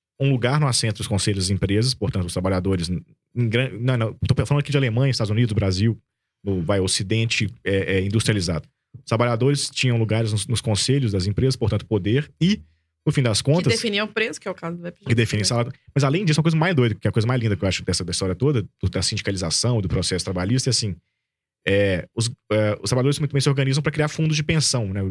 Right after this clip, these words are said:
Speaker 1: Lugares onde eles guardam seu dinheiro pra aposentadoria um dia. E qu-, quase todas as empresas do mundo grandes fizeram isso, empresas públicas e privadas.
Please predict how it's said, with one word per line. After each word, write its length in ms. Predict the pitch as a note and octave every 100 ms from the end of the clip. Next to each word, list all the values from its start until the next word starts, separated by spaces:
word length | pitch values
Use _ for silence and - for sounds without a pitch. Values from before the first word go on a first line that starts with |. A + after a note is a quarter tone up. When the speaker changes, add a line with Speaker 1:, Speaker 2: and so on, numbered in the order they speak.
| G2+ F#2
Speaker 1:
Lugares 320 | G2 G#2+ A2
onde 120 | A2+
eles 100 | A2+ G#2+
guardam 220 | A#2 B2
seu 120 | A#2+
dinheiro 440 | G#2+ A2 C3 C3+ - _ _ _ -
pra 120 | G#2+
aposentadoria 640 | A2 A2+ A#2 B2 A#2+ A2+ C3
um 80 |
dia. 360 | C3 G2+ B2+ A#2+ - _
E 100 | F2+ - _
qu-, 120 | -
quase 180 | G2 G2
todas 140 | G#2
as 40 | G#2+
empresas 220 | G#2 G2+
do 80 | G2
mundo 220 | G2+ A2+ -
grandes 280 | G2+ G2 -
fizeram 400 | G#2+ A2 C3+ A2+
isso, 220 | A#2+ G2
empresas 220 | G#2 G2+
públicas 260 | G#2+ G2+ G#2+
e 20 |
privadas. 520 | D3 A#2+ F2+ D#2+